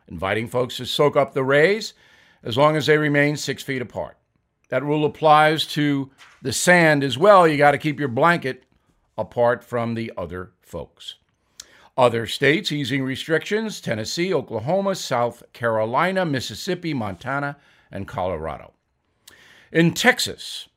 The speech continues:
shoppers can now purchase items through Retail To Go,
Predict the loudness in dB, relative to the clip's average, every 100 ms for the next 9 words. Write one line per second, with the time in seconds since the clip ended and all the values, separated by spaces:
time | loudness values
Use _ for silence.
0 | _ -8 2 4 4 -2 -2 0 2 2
1 | 0 -4 -4 -4 0 0 0 -4 -6 -10
2 | -8 -4 -2 -4 -4 -4 -4 -4 0 0
3 | 0 -4 -2 2 2 -2 _